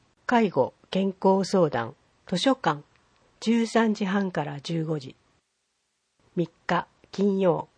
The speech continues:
ディーブイディー上映会。九十九歳の詩人、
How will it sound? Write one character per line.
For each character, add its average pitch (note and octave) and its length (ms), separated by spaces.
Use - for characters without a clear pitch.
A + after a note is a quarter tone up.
デ G#3+ 80
ィ A3 140
ー A3 40
ブ A3 160
イ G#3 100
デ F#3+ 120
ィ F3 140
ー C#3+ 40
上 F3 320
映 E3+ 180
会。 C#3 340
九 B3+ 280
十 D#3+ 280
九 G3+ 280
歳 D3 260
の C3+ 140
詩 C#3 160
人、 D3+ 320